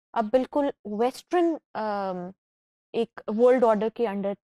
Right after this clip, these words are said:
तहत दुनिया चल रही है, अब एशिया को एक नई आउटलुक देनी चाहिए जो कि एशियंस खुद लीड करें। And that should be according to the requirements of Asians।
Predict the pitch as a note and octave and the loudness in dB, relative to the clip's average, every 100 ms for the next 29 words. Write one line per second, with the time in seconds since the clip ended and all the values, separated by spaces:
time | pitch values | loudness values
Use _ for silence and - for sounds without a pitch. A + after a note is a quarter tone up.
0 | - B3 A#3+ A3+ G3+ G#3 G#3 G#3 G#3 F#3+ | -8 -4 -2 0 0 -2 -4 -4 -4 -4
1 | F#3 F3 F3 B3 _ _ _ _ D4+ C#4+ | -6 -6 -6 -8 _ _ _ _ -2 -2
2 | - D#4 D#4 - F#4 F4 - D4+ D4 - | 0 0 0 0 2 2 0 2 2 2
3 | D4 C#4 C4 D4 D#4+ B3 A#3 A#3 A#3 G#3+ | -4 -4 -2 0 0 2 0 0 -6 -4
4 | G3+ G3+ G3 F#3+ G3 F#3 F#3+ G#3+ A3 A#3 | -2 -2 -4 -8 -10 -8 -4 -4 0 -2
5 | - D4+ - D4 - D#4+ D4 - - F#3+ | -2 -6 -2 -4 -2 -2 -2 -2 -2 -2
6 | G3+ F3+ - _ E3 - _ _ _ _ | -2 -4 -6 _ -18 -18 _ _ _ _
7 | _ _ - B3+ C4+ D4 C4+ C4 C4 - | _ _ -10 -2 2 2 2 4 2 -2
8 | - F4 D4 C4+ E4 - C4 A#3+ B3+ B3+ | -2 2 4 4 2 4 2 2 -4 -2
9 | A#3+ A3 - G#3+ G#3 G3+ F#3+ E3+ - D3 | -2 -4 -2 -2 -2 -4 -8 -14 -10 -12
10 | - - G#2+ | -12 -20 -20